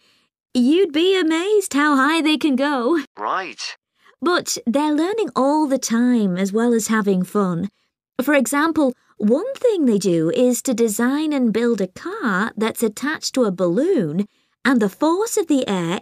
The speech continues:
Speaker 1: in that actually powers the car and makes it move along.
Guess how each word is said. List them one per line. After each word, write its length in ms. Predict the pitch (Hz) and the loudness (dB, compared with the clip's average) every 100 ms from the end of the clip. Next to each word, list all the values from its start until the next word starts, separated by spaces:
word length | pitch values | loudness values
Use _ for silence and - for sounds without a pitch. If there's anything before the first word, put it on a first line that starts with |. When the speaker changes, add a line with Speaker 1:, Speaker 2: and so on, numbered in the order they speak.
| - | -4
Speaker 1:
in 260 | 302 339 359 | -4 -2 -2
that 240 | 226 202 _ - | -2 -4 _ -10
actually 520 | 370 - - 403 359 | -10 -10 -6 -4 -4
powers 600 | - 247 320 440 381 - | -4 -4 -2 0 0 0
the 100 | 233 | -2
car 400 | - 170 151 233 _ | -2 -4 -2 -4 _
and 100 | 381 | -4
makes 320 | 370 339 - 277 | 0 0 0 -2
it 140 | 254 | 0
move 240 | 226 214 196 | 0 0 0
along. 480 | 233 370 294 185 | 0 0 -2 -2